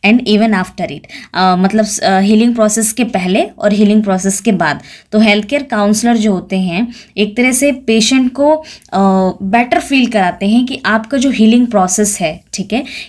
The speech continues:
किसी चीज़ से भी जो रिकवरी हो रही है आपकी, वो आपके लिए अच्छा है और बेनिफिट है, ठीक है, and then,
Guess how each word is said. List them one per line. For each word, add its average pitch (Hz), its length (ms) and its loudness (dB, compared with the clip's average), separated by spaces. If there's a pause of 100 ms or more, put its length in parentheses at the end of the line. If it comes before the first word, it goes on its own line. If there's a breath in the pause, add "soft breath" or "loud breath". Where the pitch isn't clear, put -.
किसी 240 200 2
चीज़ 233 240 2
से 233 100 -2
भी 226 100 2
जो 233 100 2
रिकवरी 214 480 0
हो 185 180 2
रही 185 220 0
है 180 140 -2
आपकी, 156 400 -10 (300 loud breath)
वो 226 80 2
आपके 226 320 0
लिए 254 200 4
अच्छा 185 420 -2
है 262 220 -2
और 214 220 0
बेनिफिट 185 600 -2
है, 151 220 -12 (220)
ठीक 202 160 -6
है, 285 160 -2 (320 loud breath)
and 214 200 2
then, 294 260 0